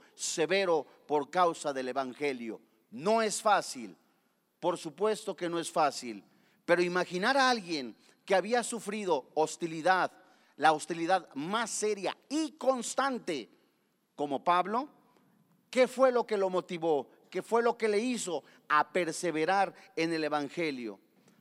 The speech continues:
A partir de la conversión del apóstol Pablo, se convirtió en un blanco para la oposición y para la persecución. Y tras su transformación dramática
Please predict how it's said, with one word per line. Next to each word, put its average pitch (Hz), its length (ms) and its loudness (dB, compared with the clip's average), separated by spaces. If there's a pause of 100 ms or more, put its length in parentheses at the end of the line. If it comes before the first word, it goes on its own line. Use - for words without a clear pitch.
(140)
A 127 180 2
partir 226 420 0
de 202 200 2
la 160 260 0
conversión 170 580 -4
del 196 120 0
apóstol 180 540 -2
Pablo, 180 460 2 (300)
se 190 240 -2
convirtió 175 500 -2
en 226 80 -2
un 233 160 -2
blanco 214 400 0
para 175 240 6
la 156 300 2
oposición 180 880 -2 (180)
y 190 120 -6
para 170 260 2
la 160 160 0
persecución. 156 920 -4 (480)
Y 202 140 -6
tras 185 240 2
su 196 140 -8
transformación 180 1040 0 (320)
dramática 170 1080 2